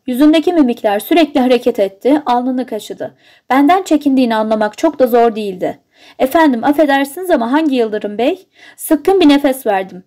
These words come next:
Başımı iki yana salladım. Aynı isimler, benzer yaralar açmıştı kalbimde. Ne ona baba diyebilirdim, ne de diğerine abi. Sevdiğim, saydığım bir adam bir anda silikleşmişti bende.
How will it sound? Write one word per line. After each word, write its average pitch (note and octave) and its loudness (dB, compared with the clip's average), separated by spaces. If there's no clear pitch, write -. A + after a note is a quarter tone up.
Başımı C4 0
iki C#4+ 0
yana A#3 2
salladım. F#3 -6
Aynı D4+ 2
isimler, G#3 -4
benzer A#3+ 2
yaralar A#3 2
açmıştı G3+ -6
kalbimde. F#3 -6
Ne D#4 2
ona C#4 -2
baba B3+ -2
diyebilirdim, G#3+ -4
ne C#4 2
de D4 2
diğerine A#3+ 0
abi. G3+ -2
Sevdiğim, C4 -2
saydığım C#4+ 0
bir B3 4
adam G#3+ -2
bir D4 4
anda D4 2
silikleşmişti A#3 -6
bende. F#3 -4